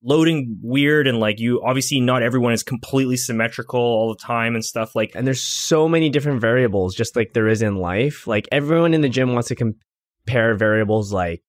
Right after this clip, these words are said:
Speaker 2: sets, reps, volumes, et cetera. But there's, like, other things, like, how's your stress at home? Like, how well did you recover from the day before? How good is your sleep? How good is your hydration?
Speaker 1: But not only that, like, to the point where it's like, "Oh, you warmed up your left glute a little bit more than your right glute."
Speaker 2: Right.
Speaker 1: It's like,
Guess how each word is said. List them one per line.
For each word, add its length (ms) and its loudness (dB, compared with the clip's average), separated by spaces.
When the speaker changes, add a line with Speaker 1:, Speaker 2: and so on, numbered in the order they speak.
Speaker 2:
sets, 420 -2
reps, 260 -2
volumes, 460 0
et 80 -6
cetera. 260 0
But 200 0
there's, 160 2
like, 120 2
other 140 2
things, 160 -2
like, 140 -8
how's 320 0
your 80 0
stress 340 -2
at 140 0
home? 360 -6
Like, 200 -8
how 260 0
well 220 2
did 120 -2
you 120 -2
recover 340 -2
from 400 -4
the 80 -4
day 140 4
before? 440 2
How 320 0
good 160 0
is 100 0
your 120 0
sleep? 240 -2
How 160 -2
good 120 0
is 120 -2
your 80 0
hydration? 720 -2
Speaker 1:
But 120 0
not 160 2
only 180 2
that, 240 0
like, 160 0
to 80 -8
the 60 2
point 260 -2
where 120 2
it's 160 -4
like, 220 -2
"Oh, 120 4
you 220 2
warmed 400 0
up 160 -4
your 160 2
left 380 -2
glute 280 0
a 60 -2
little 160 2
bit 120 0
more 200 0
than 100 -2
your 120 -2
right 220 0
glute." 280 -4
Speaker 2:
Right. 140 -2
Speaker 1:
It's 80 -2
like, 220 -2